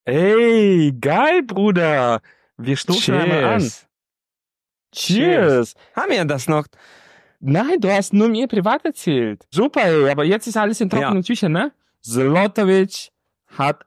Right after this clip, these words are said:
Speaker 1: Eigentum gekauft.
Speaker 2: Easy, easy.
Speaker 1: In Bremen, ne?
Speaker 2: In Bremen. Bremen.
Speaker 1: Bremenowski.
Speaker 2: <laughs> Bremenowski. Aber easy. Wirklich, eine kleine, kleine, kleine Wohnung, drei Zimmer.
Speaker 1: Super.
Speaker 2: Fünfundsiebzig Quadratmeter.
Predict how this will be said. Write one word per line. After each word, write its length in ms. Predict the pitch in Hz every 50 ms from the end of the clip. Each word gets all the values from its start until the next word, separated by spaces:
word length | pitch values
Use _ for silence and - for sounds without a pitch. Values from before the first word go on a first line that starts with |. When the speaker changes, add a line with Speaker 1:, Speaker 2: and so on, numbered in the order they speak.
| _ _ _
Speaker 1:
Eigentum 960 | - 107 135 156 170 170 160 156 165 156 151 139 - _ - 160 165 170 160 139
gekauft. 760 | 139 156 147 - - - 160 170 175 180 170 143 107 - -
Speaker 2:
Easy, 680 | 95 90 95 101 107 113 110 98 101 107 104 104 104 -
easy. 540 | - 104 101 104 107 104 92 92 95 92 90
Speaker 1:
In 120 | 85 120 113
Bremen, 300 | 127 147 160 139 117 117
ne? 180 | 147 196 240 - _ _ _ _ _ _ _ _ _ _ -
Speaker 2:
In 140 | - 87 80
Bremen. 480 | 92 98 101 101 92 92 87 85 85 - - _ _ -
Bremen. 260 | 101 95 113 113 101
Speaker 1:
Bremenowski. 800 | 95 92 131 131 131 123 131 - 101 - - - - - - - - - - - -
Speaker 2:
<laughs> 220 | - - _ -
Bremenowski. 840 | - - 135 143 139 139 131 131 127 123 123 120 107 - - 113
Aber 260 | - 104 127 151 - -
easy. 460 | 247 311 339 170 127 127 113 98 - _ _ _ _ _ _ _ - - - - _ _
Wirklich, 320 | - - - - 160 -
eine 180 | 160 156 165 170
kleine, 340 | - 185 190 175 180 170 -
kleine, 400 | - 165 170 170 165 151 - -
kleine 300 | - 165 165 165 156 143
Wohnung, 420 | 151 165 165 160 160 156 147 - - _ _ _ _ _ _
drei 220 | - - 147 151 151
Zimmer. 400 | - - - 151 143 147 147 - _ _ _ _ _ _ _ _ _ _
Speaker 1:
Super. 600 | 117 101 98 117 139 185 - - 131 107 107 - _ _ _ _ _ _ _
Speaker 2:
Fünfundsiebzig 500 | 131 131 127 - - 139 127 - - -
Quadratmeter. 680 | - 123 - - 127 131 - - 120 117 - 123 117